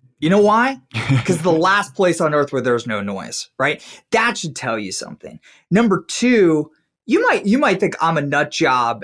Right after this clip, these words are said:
Speaker 1: and way too extreme about this. That's fine. Here's a much less extreme practice that I talk about in the book.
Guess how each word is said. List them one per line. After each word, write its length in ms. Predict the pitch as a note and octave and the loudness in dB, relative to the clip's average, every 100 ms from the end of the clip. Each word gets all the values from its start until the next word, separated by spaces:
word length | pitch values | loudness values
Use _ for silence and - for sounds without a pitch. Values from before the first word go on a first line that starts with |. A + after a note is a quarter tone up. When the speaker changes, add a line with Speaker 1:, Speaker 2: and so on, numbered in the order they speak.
| - | -8
Speaker 1:
and 220 | D3+ C3 | -4 -2
way 180 | C3+ C#3+ | 0 0
too 180 | C#3+ D3+ | -2 -6
extreme 360 | - - D3 | -6 -4 -4
about 280 | D3+ D#3 D#3+ | 0 0 0
this. 300 | E3+ F3+ - _ - | 0 -2 -4 _ -4
That's 180 | F#3 - | -4 -2
fine. 360 | C#3+ B2+ C3 _ - - | -4 -4 -4 _ -20 -2
Here's 220 | G#3+ C4+ | 0 2
a 120 | B3 | 2
much 400 | D#3 D3+ D#3+ - | 0 0 -2 -2
less 300 | D3 D3+ D#3 | -2 -2 -2
extreme 400 | C3 - D3 C3 | -10 -8 -6 -6
practice 480 | B2 A#2+ A2+ - A#2+ | -4 -4 -4 -6 -10
that 60 | G#2+ | -10
I 80 | |
talk 240 | G2 G#2+ G2 | -8 -10 -10
about 120 | G2 | -12
in 60 | F2 | -12
the 60 | |
book. 300 | D#2+ D#2+ - | -12 -14 -14